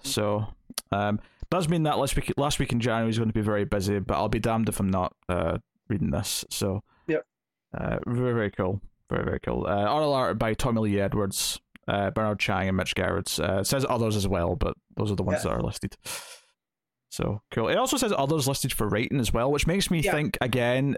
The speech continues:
Speaker 1: that it's going to be, like, Tom King will do the main story, and then there'll be, like, tribute stories by
Speaker 2: Mm-hmm.
Speaker 1: others.
Speaker 2: Yeah.
Speaker 1: So, that's cool.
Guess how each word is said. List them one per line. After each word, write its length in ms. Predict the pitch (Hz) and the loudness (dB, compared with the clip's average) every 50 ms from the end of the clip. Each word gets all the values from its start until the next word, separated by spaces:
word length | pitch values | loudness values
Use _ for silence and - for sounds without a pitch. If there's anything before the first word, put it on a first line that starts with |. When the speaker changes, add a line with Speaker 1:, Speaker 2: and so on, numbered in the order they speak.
| - - | -2 -2
Speaker 1:
that 100 | 120 113 | 0 0
it's 160 | 113 110 - | 2 0 0
going 160 | - 131 131 | 0 0 0
to 40 | 127 | 2
be, 140 | 107 117 123 | 2 2 2
like, 240 | 113 110 107 104 - - | 2 2 0 0 -2 -2
Tom 220 | - - 135 135 139 | -2 0 0 0 0
King 180 | - - 131 120 | 0 0 0 0
will 80 | 120 | 0
do 120 | 117 120 113 | 0 0 2
the 80 | 107 | 2
main 240 | 104 104 104 107 113 | 2 2 2 2 2
story, 540 | 110 - - 117 117 113 113 113 107 107 - | 0 0 0 0 2 2 2 2 2 0 0
and 180 | - 95 98 101 | 0 0 2 2
then 160 | 107 104 101 | 2 2 2
there'll 140 | 101 104 101 | 2 0 0
be, 340 | - 98 98 98 98 98 98 | 0 0 2 2 2 2 2
like, 380 | 98 95 92 - - - - _ _ _ _ _ _ _ _ _ _ - | 2 2 0 -2 -4 -8 -14 _ _ _ _ _ _ _ _ _ _ -6
tribute 440 | - - 113 113 113 113 113 - - | -2 0 0 2 2 2 2 2 0
stories 760 | - - 120 110 110 107 104 104 104 101 - - - - - - | 2 2 2 2 2 2 2 2 2 0 0 0 -2 -2 -2 -2
by 140 | 110 98 | 0 2
Speaker 2:
Mm-hmm. 80 | 95 98 | 2 2
Speaker 1:
others. 480 | 98 101 95 95 98 - - - - - _ _ _ _ _ _ _ _ _ _ | 2 2 0 0 0 -2 -2 -4 -6 -8 _ _ _ _ _ _ _ _ _ _
Speaker 2:
Yeah. 220 | - 175 143 135 - _ _ _ _ _ _ _ _ | -2 -2 -2 -2 -4 _ _ _ _ _ _ _ _
Speaker 1:
So, 240 | - - - 107 110 - _ _ _ _ _ _ _ _ - | -6 -4 -4 -4 -6 -8 _ _ _ _ _ _ _ _ -6
that's 120 | 196 190 | -6 -4
cool. 240 | - - - 127 131 | -2 -2 -2 -2 -4